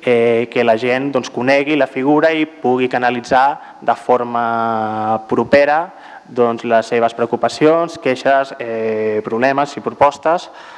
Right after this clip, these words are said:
a la figura del defensor del ciutadà. I aquestes jo diria que són les principals, eh, modificacions que s'introdueixen en aquest, en aquest re-, reglament.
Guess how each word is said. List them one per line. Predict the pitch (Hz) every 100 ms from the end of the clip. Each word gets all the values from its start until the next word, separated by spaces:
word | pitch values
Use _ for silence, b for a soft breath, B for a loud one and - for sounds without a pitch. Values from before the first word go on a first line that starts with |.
| B -
a | 127 131 147 - 127
la | 120
figura | 117 113 113 113
del | 113 107 104 107
defensor | 117 113 113 107 107
del | 104 101 101 104 - - -
ciutadà. | - 120 107 107 - B B B B
I | 120
aquestes | 117 120 123
jo | 120
diria | 117 123
que | 120
són | 113
les | 113 110 - - -
principals, | 123 127 127 123 120 110 - B B B B _
eh, | 127 127 120 117 117 117 117
modificacions | 120 131 127 - 120 - 131 131 139 - -
que | 117
s'introdueixen | 120 110 117 110 110 117
en | 110
aquest, | 104 107 101 - - 170 - -
en | 127 120
aquest | - 110
re-, | 110 110 107 107 107 110 110 -
reglament. | 117 113 113 110